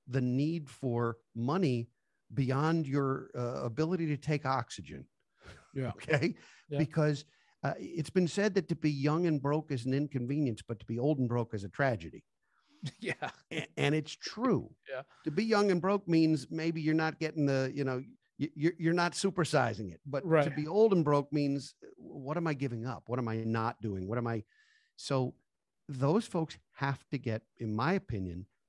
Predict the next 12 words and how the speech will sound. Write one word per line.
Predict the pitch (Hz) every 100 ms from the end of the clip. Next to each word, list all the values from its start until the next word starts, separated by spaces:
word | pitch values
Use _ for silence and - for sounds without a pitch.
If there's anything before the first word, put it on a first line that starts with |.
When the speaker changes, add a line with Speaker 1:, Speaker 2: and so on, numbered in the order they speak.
| _ -
Speaker 1:
have | - 120 -
to | 117
get | 101 -
professional | 92 85 76 80 73
advice. | - - - - _ -
Speaker 2:
Mm-hmm. | 127 120 101 -
Speaker 1:
They | 113
have | 131 131
to | -
have | 117 101
tax | - - 127 -
advice | 98 78 120 - -